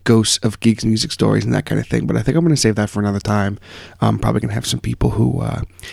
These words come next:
have experience with ghosts and that kind of thing from, uh, the store on the podcast talk about that and other ghostly things. Um, w-, didn't wanna, uh, wanna scare you guys too much, you know. W-, wanted to keep it somewhat P G, um,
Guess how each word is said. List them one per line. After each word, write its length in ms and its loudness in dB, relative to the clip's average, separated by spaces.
have 140 2
experience 540 0
with 280 -8
ghosts 460 2
and 180 -2
that 120 -2
kind 160 0
of 80 -4
thing 340 -2
from, 320 0
uh, 260 0
the 100 -6
store 380 0
on 180 0
the 100 -2
podcast 580 -2
talk 220 -2
about 280 -4
that 260 0
and 180 -4
other 180 0
ghostly 580 0
things. 680 0
Um, 320 0
w-, 160 4
didn't 300 4
wanna, 440 4
uh, 40 2
wanna 180 2
scare 240 4
you 80 4
guys 120 2
too 120 2
much, 340 -2
you 120 4
know. 160 -2
W-, 200 2
wanted 160 4
to 60 -8
keep 160 4
it 80 -2
somewhat 300 2
P 180 0
G, 280 0
um, 440 0